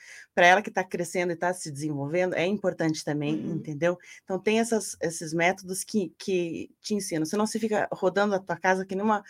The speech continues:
Speaker 1: barata tonta, sabe?
Speaker 2: Uhum.
Speaker 1: Então, assim, ah, na segunda-feira você faz isso, limpa aqui, limpa a-, ali. Então, assim, tem esse, acho que tem um que se chama, é, Fly Lady, que te, te ajuda a, a, a, a fazer essas atividades, essas tarefas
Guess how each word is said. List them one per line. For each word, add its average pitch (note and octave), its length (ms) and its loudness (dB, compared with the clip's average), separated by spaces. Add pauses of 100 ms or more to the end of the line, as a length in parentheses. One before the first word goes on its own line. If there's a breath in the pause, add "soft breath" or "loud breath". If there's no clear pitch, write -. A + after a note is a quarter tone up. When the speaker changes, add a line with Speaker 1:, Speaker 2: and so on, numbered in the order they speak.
(220 loud breath)
Speaker 1:
barata F3 380 6
tonta, F#3+ 340 -2
sabe? G#3+ 380 6
Speaker 2:
Uhum. A3+ 80 -16 (320 loud breath)
Speaker 1:
Então, F#3 140 4
assim, G3 140 0
ah, G#3 340 6
na F3+ 160 0 (180)
segunda-feira F3+ 540 2
você D#3+ 260 -8
faz D3 240 -2
isso, F#3 220 0
limpa D#3+ 260 -2
aqui, G3 220 -6
limpa E3 560 -6 (120)
a-, C3+ 160 0
ali. G3+ 360 2 (420 loud breath)
Então, F#3+ 120 0
assim, F#3+ 160 -4
tem G3 220 -2
esse, G3 220 -2
acho E3 260 -2
que G3 100 -8
tem F#3 220 -2
um F#3+ 100 -2
que F#3+ 100 -10
se - 100 -6
chama, E3+ 380 -2
é, C#3+ 300 -2
Fly E3 360 2
Lady, E3+ 420 2
que - 180 -16
te, - 320 -10
te - 140 -2
ajuda F3 380 0
a, C#3+ 540 2
a, C3+ 40 -10 (500 loud breath)
a, D3+ 340 -2
a - 40 -2
fazer E3+ 300 0
essas F3 320 2
atividades, D#3 600 -2
essas D3+ 240 -12
tarefas D#3 680 -4